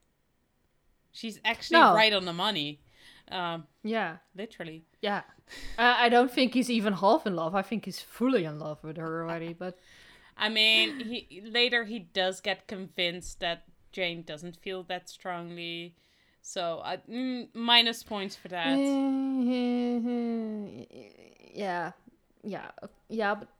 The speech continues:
Speaker 2: okay, but that's another discussion, because if he is convinced that Jane doesn't feel,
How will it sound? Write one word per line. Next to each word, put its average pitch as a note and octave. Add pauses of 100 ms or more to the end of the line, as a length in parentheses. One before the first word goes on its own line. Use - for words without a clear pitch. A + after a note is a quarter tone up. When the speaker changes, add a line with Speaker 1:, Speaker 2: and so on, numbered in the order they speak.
Speaker 2:
okay, A3+
but A3+
that's B3+
another B3+
discussion, A3+
because A3+ (1000)
if A#3
he B3+
is D4+
convinced A#3+
that F#3
Jane G#3+
doesn't G#3+
feel, G3